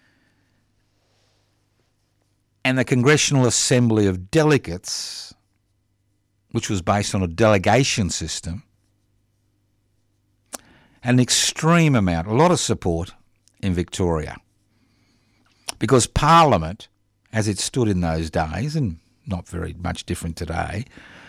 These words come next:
basically represented the landowners, those with power. And that struggle, which was based on delegation and direct democracy, and that's what delegation is about, direct democracy,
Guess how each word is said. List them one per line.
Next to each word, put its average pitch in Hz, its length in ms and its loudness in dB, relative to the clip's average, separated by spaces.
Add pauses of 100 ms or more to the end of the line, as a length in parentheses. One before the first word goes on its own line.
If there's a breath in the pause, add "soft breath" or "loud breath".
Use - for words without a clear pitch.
(260 loud breath)
basically 110 600 4
represented 95 580 2
the 95 80 -2
landowners, 80 760 0
those 87 280 -6
with 82 180 -6
power. 80 420 -4 (2500 soft breath)
And 127 180 2
that 180 140 6
struggle, 135 440 6
which 117 160 2
was 110 140 -2
based 107 400 2
on 95 160 -2
delegation 95 720 2
and 85 120 0
direct 92 400 2
democracy, 87 760 -4
and 127 100 -2
that's 120 140 -2
what 101 100 -2
delegation 85 560 -2
is 78 100 -6
about, 85 340 -2
direct 87 420 0
democracy, 85 760 -4